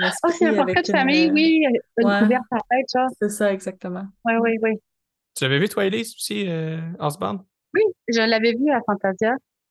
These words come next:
Speaker 3: Hmm.
Speaker 2: Oh.
Speaker 1: C'est super bon, c'est vraiment bon. Euh, pour, euh, comme, comme comédie d'horreur, là, euh, c'est, euh, up there, là. Euh, je, elle était, ben, dans le fond, tu dis qu'elle est juste sur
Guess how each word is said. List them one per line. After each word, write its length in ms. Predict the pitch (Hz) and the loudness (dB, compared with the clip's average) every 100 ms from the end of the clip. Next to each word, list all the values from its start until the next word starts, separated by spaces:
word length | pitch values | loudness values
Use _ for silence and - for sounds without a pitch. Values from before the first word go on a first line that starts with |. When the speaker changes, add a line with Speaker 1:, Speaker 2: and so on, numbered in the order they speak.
| _ _ _ | _ _ _
Speaker 3:
Hmm. 160 | 220 143 330 | -6 -6 -6
Speaker 2:
Oh. 60 | 254 | -4
Speaker 1:
C'est 120 | 226 | -4
super 240 | - 403 440 | -2 0 0
bon, 260 | 226 311 339 | 2 0 0
c'est 80 | 220 | -2
vraiment 220 | 208 302 | 0 0
bon. 240 | 247 294 302 _ _ _ _ | 0 -2 -4 _ _ _ _
Euh, 180 | 202 196 196 _ | -2 -2 -2 _
pour, 180 | 202 202 | -4 0
euh, 140 | 196 196 | 2 2
comme, 140 | 202 196 | 0 0
comme 200 | 202 190 | 0 2
comédie 300 | 202 202 226 | 2 0 2
d'horreur, 360 | 254 202 208 339 | 0 2 0 2
là, 220 | 311 320 285 | 2 2 2
euh, 200 | 208 202 - | 2 0 -2
c'est, 340 | 202 185 185 180 _ _ _ _ _ _ - | -2 0 0 -4 _ _ _ _ _ _ -4
euh, 260 | 180 175 185 | 0 0 0
up 80 | 202 - | -2 -2
there, 260 | 185 175 | 0 2
là. 120 | 220 294 311 | 2 2 2
Euh, 80 | 196 196 _ _ _ _ - | 0 -2 _ _ _ _ -10
je, 120 | - - | -8 -4
elle 260 | 208 196 202 | 0 2 0
était, 360 | 202 240 240 | 2 0 0
ben, 180 | 214 208 | 0 0
dans 100 | 208 | 0
le 40 | 202 | -2
fond, 120 | 254 254 | -4 -6
tu 60 | 196 | -8
dis 60 | - | -2
qu'elle 100 | 214 | 0
est 40 | |
juste 180 | 202 | 0
sur 80 | 240 | -4